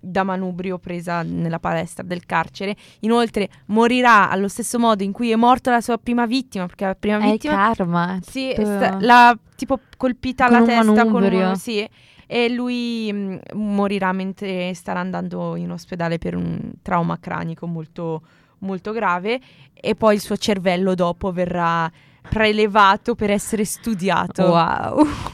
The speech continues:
Speaker 1: Vabbè, per dire, lui dice che io avevo letto che lui vole-, mm, tipo durante il processo dice: "Io volevo capire perché facevo ste cose, io non ho odiato le vittime".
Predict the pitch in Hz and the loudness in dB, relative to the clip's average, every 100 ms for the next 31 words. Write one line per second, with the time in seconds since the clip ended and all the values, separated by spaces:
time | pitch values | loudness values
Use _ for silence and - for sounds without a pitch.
0 | - _ 330 403 440 254 254 247 247 214 | -16 _ -6 -4 2 4 4 2 2 0
1 | 220 202 - 247 269 294 269 254 226 208 | -2 -2 0 0 0 0 0 0 0 0
2 | - _ _ _ - 254 247 220 226 226 | -4 _ _ _ -6 0 2 2 2 0
3 | 220 233 247 233 233 202 226 - - 170 | 0 -2 -2 -2 -2 0 0 -2 -8 -10
4 | 196 - 117 113 - - - 190 190 196 | -10 -10 -12 -14 -18 -16 -8 -6 -4 -6
5 | 202 202 - 208 180 180 - 214 208 202 | -8 -10 -8 -10 -8 -10 -6 -4 -4 -4
6 | 202 208 - 202 104 - - - - 185 | -4 -6 -6 -6 -6 -10 -10 -12 -10 -12
7 | - 190 190 190 185 185 - - _ 220 | -12 -10 -6 -6 -6 -8 -10 -18 _ -6
8 | 220 214 214 214 208 202 214 208 185 202 | -4 -2 -2 -2 -2 -2 -2 -4 -6 -8
9 | - 214 208 | -8 -6 -6